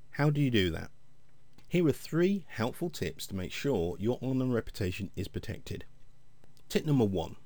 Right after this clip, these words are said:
your reputation. Make use of social media monitoring tools like Hootsuite and web monitoring tools like Google Alerts to find out what others are saying about you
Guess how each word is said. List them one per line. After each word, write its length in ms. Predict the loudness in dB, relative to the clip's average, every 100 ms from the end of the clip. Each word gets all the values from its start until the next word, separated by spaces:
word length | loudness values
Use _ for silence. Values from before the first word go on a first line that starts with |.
| -4
your 320 | 6 10 10
reputation. 720 | 8 6 0 -2 -2 -6 -8 -12 -12 -12 -12 -14 -14 -12 -12 -12 -12 -2
Make 240 | 2 2 2
use 380 | 0 0 0
of 160 | -4 -6
social 420 | 0 2 2 4
media 320 | 4 4 4
monitoring 640 | 2 4 2 0 -2 -4 -4
tools 540 | -6 -6 -6 -8 -10
like 400 | -2 0 0 -4 -10 -6 0
Hootsuite 640 | 0 -2 -8 -8 -8 -10 -12 -14 -14 -14 -2
and 240 | 0 4
web 260 | 6 6 2
monitoring 480 | 2 4 4 0 -4
tools 360 | -4 -4 -4 -2
like 280 | -2 -4 0
Google 320 | 0 2 0
Alerts 560 | 0 0 -2 -6 -10 -12 -14 -14 -8
to 80 | -2
find 320 | 0 0 2
out 160 | 0
what 220 | 0 -2 0
others 420 | -2 0 -4 -4
are 60 |
saying 340 | -4 0 0 0
about 300 | 0 -2 -4
you 180 | -8